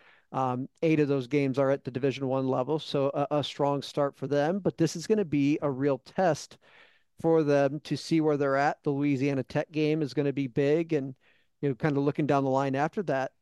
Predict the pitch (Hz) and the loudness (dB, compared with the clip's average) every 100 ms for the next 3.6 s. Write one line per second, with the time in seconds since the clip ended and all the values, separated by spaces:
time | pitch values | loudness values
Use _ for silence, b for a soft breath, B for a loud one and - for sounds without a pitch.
0 | _ 147 143 160 147 147 147 135 135 147 | _ -16 -14 -4 0 0 0 0 -2 -4
1 | 123 160 143 143 151 120 143 127 139 135 | -6 -2 0 2 0 0 -2 0 -2 0
2 | 139 131 139 123 - 135 117 147 - 147 | -2 -2 -4 -4 -6 -8 -4 -6 -2 -2
3 | 139 - 139 139 139 | -2 -2 -2 0 -2